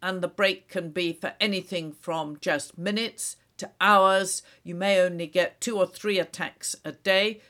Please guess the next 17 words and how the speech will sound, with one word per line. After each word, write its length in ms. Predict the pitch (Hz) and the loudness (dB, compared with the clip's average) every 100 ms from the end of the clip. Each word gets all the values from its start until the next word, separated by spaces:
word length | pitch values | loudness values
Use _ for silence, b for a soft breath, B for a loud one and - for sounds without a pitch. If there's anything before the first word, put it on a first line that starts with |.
| b | b
You 100 | 220 | -6
may 180 | 214 233 | -4 -4
get 300 | 208 240 196 | -4 -4 -2
no 220 | 233 311 | 0 2
attacks. 720 | 208 - 95 - - - - b b b b b | 0 -6 -12 -12 -12 -12 -12 b b b b b
And 500 | 175 185 185 180 170 - | -2 -2 -2 -6 -10 -14
then 300 | 160 214 240 | -6 -2 -2
you 120 | 233 214 | -4 -6
can 220 | - 214 | -8 -10
go 280 | - 214 202 | 0 0 0
into 240 | 190 190 | -4 -12
periods 560 | - 208 190 185 180 180 | -12 -4 0 0 -2 -6
of 140 | 151 | -2
what 160 | 175 170 | -2 -2
are 80 | |
called 420 | 151 - 165 156 143 | -6 -8 -8 -8 -6
remission, 680 | 175 196 208 - 190 233 | -4 -2 -2 -2 -4 -6